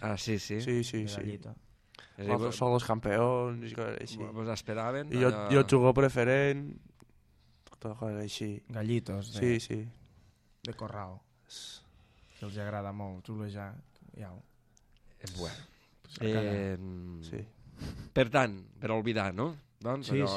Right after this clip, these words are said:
Speaker 3: sí.
Speaker 2: Sí.
Speaker 1: a passar,
Speaker 2: A treballar més.
Speaker 1: a passar ràpid,
Speaker 2: També
Speaker 1: no?
Speaker 2: mos servirà d'escarment, per això.
Speaker 3: A seguir treballant i ja està.
Speaker 1: Muy bien. Eh, cinc a u, Rapitenca, la Cala. Los altres resultats de la categoria, quins van ser?
Speaker 2: Alcanar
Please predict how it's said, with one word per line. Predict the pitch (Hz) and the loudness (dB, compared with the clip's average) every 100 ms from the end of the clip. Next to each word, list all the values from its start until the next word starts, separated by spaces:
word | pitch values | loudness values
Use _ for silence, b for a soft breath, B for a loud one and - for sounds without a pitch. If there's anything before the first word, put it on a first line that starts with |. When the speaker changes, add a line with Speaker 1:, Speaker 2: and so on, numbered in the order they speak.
| 92 | 2
Speaker 3:
sí. | 127 110 | 2 2
Speaker 2:
Sí. | |
Speaker 1:
a | 113 | 2
passar, | 123 117 131 123 | 2 4 6 6
Speaker 2:
A | 117 | 8
treballar | 120 120 120 113 | 10 10 8 6
més. | 127 143 143 - | 4 0 -2 -6
Speaker 1:
a | - | -2
passar | 135 127 127 123 117 | 0 4 4 4 4
ràpid, | 131 139 175 - - | 0 2 -2 -2 -2
Speaker 2:
També | 131 131 | 4 4
Speaker 1:
no? | |
Speaker 2:
mos | 170 | 4
servirà | 135 123 123 | 4 6 6
d'escarment, | 120 120 110 107 104 | 6 2 0 -2 -6
per | - | -10
això. | 113 | -8
Speaker 3:
A | 123 | -4
seguir | 123 120 117 | -2 0 0
treballant | 113 107 107 120 151 147 | 0 -2 -2 -2 -2 -4
i | 113 | -8
ja | |
està. | 101 107 107 _ _ _ _ _ _ - - b b b b b b | -10 -12 -14 _ _ _ _ _ _ -20 -20 b b b b b b
Speaker 1:
Muy | 139 139 | 4 6
bien. | 117 95 - _ | 4 2 -6 _
Eh, | 123 120 117 113 110 | -4 0 2 2 2
cinc | - 175 165 | 4 4 6
a | |
u, | 151 185 202 208 - - 110 | 6 6 6 4 -2 -12 -4
Rapitenca, | 127 123 120 143 147 139 160 156 160 156 147 | -4 -2 -2 -2 -2 2 4 4 4 2 2
la | 123 123 | 0 2
Cala. | 120 101 95 | 2 2 0
Los | 110 127 | 0 2
altres | 160 151 156 | 2 4 4
resultats | 147 139 139 120 135 110 | 4 2 2 2 -2 0
de | 123 | 0
la | 120 | 0
categoria, | 113 113 117 139 | 0 -2 -2 -4
quins | 135 113 | -4 -6
van | 113 113 | -4 -2
ser? | 131 156 160 - - B B B B B B B B B | -2 -2 -4 -14 -20 B B B B B B B B B
Speaker 2:
Alcanar | - 147 151 147 147 139 | 6 8 8 10 12 10